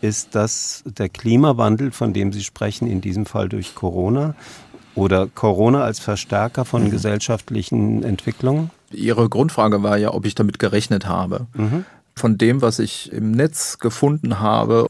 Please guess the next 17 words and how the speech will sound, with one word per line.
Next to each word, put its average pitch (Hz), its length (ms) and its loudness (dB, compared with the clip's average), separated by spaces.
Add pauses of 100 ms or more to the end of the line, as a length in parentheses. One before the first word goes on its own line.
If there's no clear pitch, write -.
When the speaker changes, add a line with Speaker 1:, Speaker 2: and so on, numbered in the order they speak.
Speaker 2:
als 110 200 -6
ich - 120 -16
mitten 123 300 0
im 104 320 0
größten 107 340 0
Schreibprozess 107 680 0
war, 104 260 4
waren 101 260 0
halt 101 220 -4
die, 98 400 0
ähm, 92 400 -6 (140)
es - 160 -4
war 107 100 4
Christchurch - 800 0
zweitausendneunzehn 95 800 -4
zum 98 100 -8
Beispiel, 98 340 -4